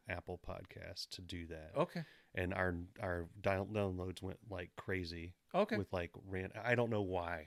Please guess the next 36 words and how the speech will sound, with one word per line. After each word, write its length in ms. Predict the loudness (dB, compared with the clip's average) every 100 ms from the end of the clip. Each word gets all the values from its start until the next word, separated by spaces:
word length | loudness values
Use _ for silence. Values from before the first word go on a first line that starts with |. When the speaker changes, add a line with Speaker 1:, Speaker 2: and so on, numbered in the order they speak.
| -4
Speaker 2:
Okay. 200 | -2 -2
Speaker 1:
So 140 | 2
I 80 | 2
don't, 140 | 2 0
all 140 | 0
these 160 | 0 -2
things 200 | -4 -2
happen 260 | -4 -4
at 80 | -6
once. 240 | -8 -8 -8
Speaker 2:
Okay. 120 | -8 -8 -12 6
Speaker 1:
But 140 | 8 10
so 140 | 8
I 40 | 8
d-, 80 | 10
I 120 | 10
don't 100 | 10
even 100 | 10
know 100 | 6
what 100 | 6
number 240 | 2 0
this 160 | -2 -4
is. 220 | -6 -6 -12 -20 -20 -20 -20 -20 -20 -20 -20 -18 -16 -14 -16 -20 _ _ -20 -20 -18 -8
Speaker 2:
Okay. 200 | -6 -6 -10 -20 -20 _ _ _
Speaker 1:
We'll 80 | 4
just 160 | 4 0 -10
call 180 | -4 -4
it 60 | -2 -4
the 80 |
next 340 | -4 -4 -6 -10
episode. 380 | -10 -10 -12 -8
Speaker 2:
Yeah. 80 | -10 -10 -20 _ _ _ _ -14
Speaker 1:
Okay. 160 | -12
Speaker 2:
Okay. 360 | -14 -16 -20 -20 -20 _ _ _ -4 0
All 80 |
right, 80 | 0